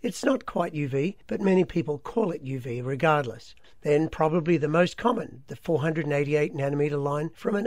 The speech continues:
argon laser. The five hundred thirty-two nanometer green line, the five hundred sixty-eight nanometer yellow line, often coming from krypton lasers. And finally, a red line, often about six hundred thirty-two nanometers,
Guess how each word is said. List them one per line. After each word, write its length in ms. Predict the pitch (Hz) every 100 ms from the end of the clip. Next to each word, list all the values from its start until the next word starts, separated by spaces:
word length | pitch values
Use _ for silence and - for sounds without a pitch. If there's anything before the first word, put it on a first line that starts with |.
| -
argon 460 | 196 214 160 143 117
laser. 400 | 117 110 - - - - -
The 80 |
five 260 | - 151 147
hundred 300 | 160 165 -
thirty-two 500 | 185 185 175 - 240
nanometer 560 | 180 156 151 143 139 131
green 280 | 196 214
line, 320 | 156 127 110 110 -
the 60 | 262
five 280 | - 202 -
hundred 340 | 196 196 180
sixty-eight 560 | - - - 196 226 214
nanometer 480 | 160 143 135 127 135
yellow 400 | 151 170 165 143
line, 320 | 131 120 120 - -
often 420 | 170 180 165 170 170 -
coming 280 | 139 131 127
from 140 | 202
krypton 420 | 190 240 - 180 139
lasers. 420 | 127 120 110 - - - - -
And 260 | 208 196
finally, 560 | - 180 254 247 143 -
a 80 | 170
red 320 | 165 202 214
line, 320 | 165 101 - - -
often 320 | 170 - 190
about 420 | 185 151 135 -
six 260 | - 147 -
hundred 360 | 143 143 156 -
thirty-two 420 | 139 139 - 151
nanometers, 540 | 175 190 147 107 -